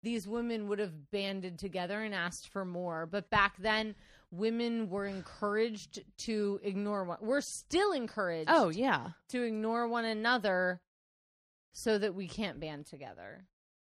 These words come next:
Speaker 2: Yeah, they were pitted against each other
Speaker 1: Oh, yeah.
Speaker 2: in a really severe way. And so even though she was disappointed that she couldn't sing in the movie,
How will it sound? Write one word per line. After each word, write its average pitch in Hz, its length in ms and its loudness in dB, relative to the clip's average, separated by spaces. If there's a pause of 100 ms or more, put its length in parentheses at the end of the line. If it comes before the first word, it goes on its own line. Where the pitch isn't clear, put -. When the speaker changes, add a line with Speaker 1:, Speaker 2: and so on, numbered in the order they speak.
Speaker 2:
Yeah, 254 160 -2
they 190 140 -4
were 208 100 -2
pitted 196 300 -6
against 190 340 -4
each 254 160 -4
other - 200 -6 (100)
Speaker 1:
Oh, 226 100 2
yeah. 185 180 0
Speaker 2:
in 190 60 0
a 190 60 0
really 196 300 -2
severe 156 360 -8
way. - 300 -12 (1040)
And 226 540 2
so 269 180 2
even 330 240 4
though 339 120 6
she - 140 2
was 302 120 4
disappointed 175 560 0
that 170 140 -4
she - 100 -8
couldn't 226 240 0
sing 202 320 -2
in 220 140 2
the 240 60 4
movie, 135 540 2